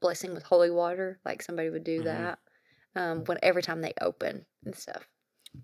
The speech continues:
Speaker 2: Um, another thing is, um, pretty early on, which is when they're in the church or whatever, that one, that one, uh, priest is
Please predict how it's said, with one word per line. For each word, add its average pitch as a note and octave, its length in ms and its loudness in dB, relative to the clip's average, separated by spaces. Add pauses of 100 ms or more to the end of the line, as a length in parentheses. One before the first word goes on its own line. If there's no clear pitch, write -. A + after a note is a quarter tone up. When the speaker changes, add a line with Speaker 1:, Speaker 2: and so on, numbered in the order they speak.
Speaker 2:
Um, B2 480 0
another C#3+ 300 2
thing A#2+ 300 0
is, G#2+ 380 -4 (120)
um, G#2+ 500 -2 (1300)
pretty A#2+ 300 -2
early G#2+ 240 0
on, G#2 320 -2 (960)
which - 260 -2 (1700)
is A2+ 260 -4
when A#2 220 -4
they're A2+ 140 0
in A#2+ 220 -2
the A2 60 -2
church - 420 -2
or A#2 40 -4
whatever, G#2+ 200 0
that G2+ 160 -4
one, G#2+ 360 -6
that G#2+ 160 -4
one, A2 360 -6
uh, F#2+ 220 -4
priest - 540 -8
is G2 160 -12